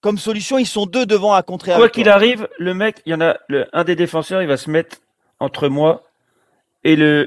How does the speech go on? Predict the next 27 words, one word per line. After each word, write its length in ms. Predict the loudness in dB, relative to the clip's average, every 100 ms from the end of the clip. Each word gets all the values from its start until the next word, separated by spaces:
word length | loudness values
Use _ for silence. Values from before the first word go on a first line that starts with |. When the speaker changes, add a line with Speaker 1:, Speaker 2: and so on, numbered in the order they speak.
| 2
Speaker 2:
et 80 | 2
le 120 | 0
but, 340 | -2 -8 -12 _
et 180 | 0 2
les 60 | 2
Speaker 1:
Ouais. 60 | 2
Speaker 2:
joueurs. 300 | 4 2 2 -10 -6
Donc 180 | -2 -2
forcément, 680 | 2 0 2 2 2 0 -4 _ _ _
s'il 200 | -6 2
y 40 |
en 80 | 4
a 60 | 6
un 100 | 4
qui 140 | 2
reste 220 | 2 4
en 60 | 2
retrait, 280 | 2 0 0
le 100 | 0
deuxième, 340 | -2 -2 -2
il 80 | 0
va 100 | 0
au, 140 | 0 0 -2 -2 -2 -4 -4
au, 120 | -4
au 60 |
deuxième 320 | -4 -4 -4 -6
poteau. 280 | -10 -10